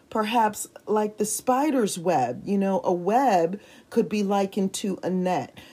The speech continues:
Have you stumbled onto something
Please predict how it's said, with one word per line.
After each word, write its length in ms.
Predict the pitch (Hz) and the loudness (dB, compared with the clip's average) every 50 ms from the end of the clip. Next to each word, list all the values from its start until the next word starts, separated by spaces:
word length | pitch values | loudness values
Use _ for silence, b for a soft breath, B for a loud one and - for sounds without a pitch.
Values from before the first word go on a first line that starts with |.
| B B | B B
Have 260 | B 226 226 226 202 220 | B -2 -2 0 0 0
you 120 | 233 226 | 0 -2
stumbled 640 | 226 - - - 262 269 277 277 277 262 240 - - | -2 -2 0 2 4 4 4 4 2 0 -2 -2 -4
onto 460 | - 233 240 269 285 294 294 - 233 | -2 0 2 2 2 2 0 -4 -6
something 1000 | 208 - - - 214 202 196 190 190 - 190 185 180 180 175 175 175 180 208 220 | -6 -6 -4 -2 -2 0 -2 -2 -2 -2 -2 -2 -2 -2 -2 -2 -2 -2 -4 -6